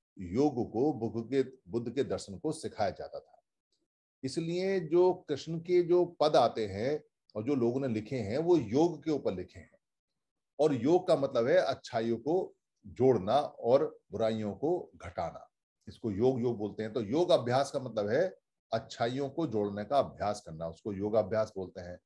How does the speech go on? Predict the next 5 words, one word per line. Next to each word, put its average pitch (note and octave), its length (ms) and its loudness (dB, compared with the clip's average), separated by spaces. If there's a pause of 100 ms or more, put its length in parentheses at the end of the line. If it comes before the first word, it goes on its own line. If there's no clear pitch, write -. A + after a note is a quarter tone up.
(880)
और D3+ 140 4
योगाभ्यास D3+ 960 4
और C#3+ 260 -4
योज D3 400 2
और C3+ 520 0